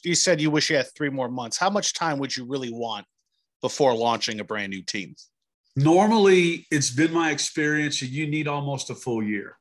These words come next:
Speaker 1: Okay.
Speaker 2: If you're
Speaker 1: Yeah.
Speaker 2: gonna play in May, you know, you wanna probably open for business by September first of the year before.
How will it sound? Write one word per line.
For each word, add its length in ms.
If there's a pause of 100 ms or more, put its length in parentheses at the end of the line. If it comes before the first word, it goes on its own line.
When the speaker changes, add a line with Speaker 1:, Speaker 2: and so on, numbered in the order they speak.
(260)
Speaker 1:
Okay. 300 (120)
Speaker 2:
If 140
you're 120
Speaker 1:
Yeah. 80
Speaker 2:
gonna 120
play 320
in 180
May, 520 (380)
you 140
know, 40
you 280
wanna 200
probably 400
open 260
for 160
business 520
by 240
September 540
first 320
of 100
the 80
year 140
before. 440